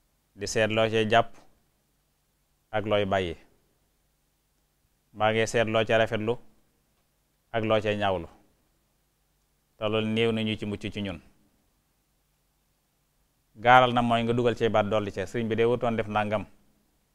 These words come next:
wala warutoon wax nangam, wala warutoon dem barab sàngam, wala yu mel noonu. Loolu li fekk bàyyigut na la, woon doon ko am murit.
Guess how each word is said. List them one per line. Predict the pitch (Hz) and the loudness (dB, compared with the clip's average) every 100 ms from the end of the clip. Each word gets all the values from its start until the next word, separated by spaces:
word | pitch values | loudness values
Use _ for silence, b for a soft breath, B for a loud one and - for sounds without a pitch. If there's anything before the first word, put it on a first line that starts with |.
| _ _ _ _ _ - | _ _ _ _ _ -8
wala | 107 | -2
warutoon | 110 110 | -2 0
wax | 110 107 | -2 -2
nangam, | 110 110 110 117 - _ - | 0 0 0 -4 -10 _ -10
wala | 104 | -6
warutoon | 104 110 107 107 | -6 -6 -6 -4
dem | 107 | -2
barab | 107 107 | -2 -2
sàngam, | 117 110 110 | -4 -4 -4
wala | 110 | -2
yu | 123 | 0
mel | 123 | 0
noonu. | 110 147 - _ _ _ _ _ _ _ _ _ _ _ _ _ - | -2 -4 -12 _ _ _ _ _ _ _ _ _ _ _ _ _ -6
Loolu | 110 | -4
li | 110 | -2
fekk | 123 110 | -2 0
bàyyigut | 113 113 107 | 2 2 0
na | 104 | -4
la, | 104 | -2
woon | 104 107 | -2 -2
doon | 107 104 | -4 -4
ko | 95 | -6
am | 92 | -8
murit. | 85 | -10